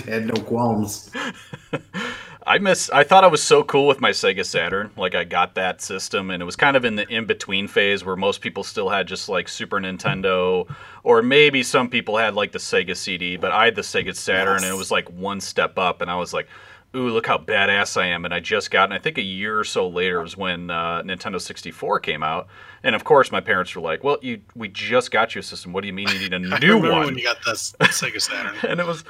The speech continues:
Speaker 2: and, and I honestly, I
Speaker 3: Played,
Speaker 2: had a
Speaker 3: like, Rayman.
Speaker 2: Yeah, Rayman. They had some good, fun games on there. And then, of course, the N sixty-four comes around, and all I wanna do is go to my friend's house and play it. And,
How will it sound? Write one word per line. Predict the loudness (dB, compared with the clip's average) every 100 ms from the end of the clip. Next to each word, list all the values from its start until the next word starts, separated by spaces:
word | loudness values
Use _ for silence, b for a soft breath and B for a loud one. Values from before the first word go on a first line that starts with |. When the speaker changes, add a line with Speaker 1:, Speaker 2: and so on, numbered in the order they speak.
| B -4
Speaker 2:
and, | 0 0 0
and | 2 2 2
I | 2 4
honestly, | 4 0 0 0
I | 2
Speaker 3:
Played, |
Speaker 2:
had | 2 2
a |
Speaker 3:
like, | 2
Rayman. | 0 -2 0 -2 -2 -4 -8 _ -2
Speaker 2:
Yeah, | 6 6
Rayman. | 8 6 6 6 6 6 6 4
They | 4
had | 2
some | 0 -6 -8
good, | -2 -2 -2
fun | -2 -2 -2
games | -6 -4 0
on | 0 0
there. | 2 2
And | 2
then, | -2
of | 2
course, | 4 4 2
the | 0 0
N | -2 -8
sixty-four | -12 -2 2 2
comes | 0 -2
around, | -2 -2
and | -2
all | -2
I | 0
wanna | -2 -4
do | -6
is | -6
go | -6
to | -6
my |
friend's | -8 -8 -6
house | -4 -6
and | -8
play | -10 -6 -4
it. | -4
And, | -6 -10